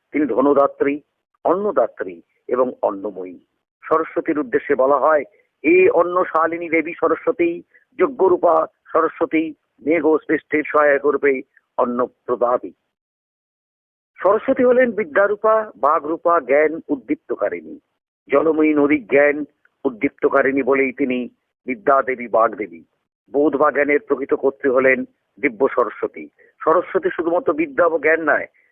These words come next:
তার অন্য সকল গুণাবলীর কারণে তিনি হলেন একেশ্বরী, বিদ্যাধিষ্ঠাত্রী,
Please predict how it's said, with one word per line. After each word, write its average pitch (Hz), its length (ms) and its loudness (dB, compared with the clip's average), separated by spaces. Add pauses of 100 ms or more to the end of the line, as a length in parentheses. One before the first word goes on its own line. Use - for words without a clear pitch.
(100)
তার 147 160 2 (140)
অন্য 139 280 -2
সকল 151 320 -2
গুণাবলীর 131 480 -2
কারণে 123 380 0 (380)
তিনি 135 180 0
হলেন 120 260 0 (160)
একেশ্বরী, 131 760 -2 (500)
বিদ্যাধিষ্ঠাত্রী, 151 2000 -4